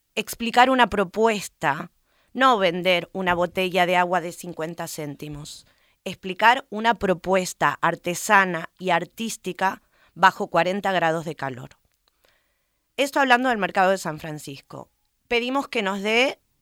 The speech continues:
un espacio, una solución, una alternativa buscando, porque ni la carpa ni absolutamente nada,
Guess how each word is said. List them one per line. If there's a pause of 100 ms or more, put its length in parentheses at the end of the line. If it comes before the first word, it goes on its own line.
(440)
un
espacio,
una
solución,
una
alternativa
buscando, (480)
porque
ni
la
carpa
ni
absolutamente
nada,